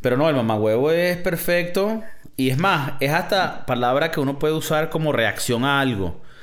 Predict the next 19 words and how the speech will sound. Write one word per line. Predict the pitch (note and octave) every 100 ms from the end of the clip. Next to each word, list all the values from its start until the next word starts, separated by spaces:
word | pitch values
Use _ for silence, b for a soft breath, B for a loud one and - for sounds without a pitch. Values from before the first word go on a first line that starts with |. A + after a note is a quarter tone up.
| B B B B
"Mira, | C#3+ F#3+ F#3
Kiko, | A3 G3+ C#3
tú, | D3 D3 D#3+ F3 F3+ F#3 F#3
y, | D3 C3 - C3 B2+
y | B2+
que | C3+
el | B2+
otro | C3 D#3+
día | F3+ E3+
fuiste | F3+ F3
a | F#3
tal | E3+ D#3
lugar | D#3+ F3+
y | F3+
que | F3+
la | E3+
partiste | - B2 - C3+ C3+ E3
cantando". | E3 D#3 C3+ C3+ B2+ G2
"Mamagüevo". | F2+ D#2+ C#2 D#2+ E2 E2 A2 A2+ G2 F2 -